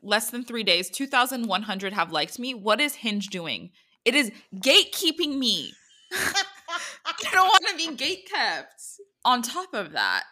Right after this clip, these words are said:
there is a trick I do which proves they are gatekeeping me. So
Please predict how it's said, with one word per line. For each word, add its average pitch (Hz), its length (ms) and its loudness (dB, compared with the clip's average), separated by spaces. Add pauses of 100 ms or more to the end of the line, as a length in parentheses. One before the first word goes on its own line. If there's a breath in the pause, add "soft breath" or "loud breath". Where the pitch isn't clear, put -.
(240)
there 214 260 -2
is 214 120 -4
a 214 60 -6
trick 330 360 -8
I 185 120 2
do 180 220 -6
which 180 240 -10
proves 269 680 -2
they 196 180 -4
are 180 100 0
gatekeeping 175 640 -10
me. 143 240 -16
So 165 440 -2